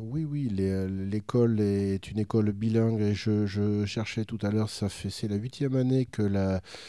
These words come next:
que la première section occitan a été ouverte. Euh, on a commencé par un demi-poste d'occitan.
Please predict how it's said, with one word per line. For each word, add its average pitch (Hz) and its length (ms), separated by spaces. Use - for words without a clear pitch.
que 98 520
la 95 140
première 131 560
section 110 400
occitan 98 460
a 92 80
été - 160
ouverte. 107 580
Euh, 90 400
on 95 140
a 95 60
commencé 95 480
par 90 220
un 90 100
demi-poste 101 680
d'occitan. 113 680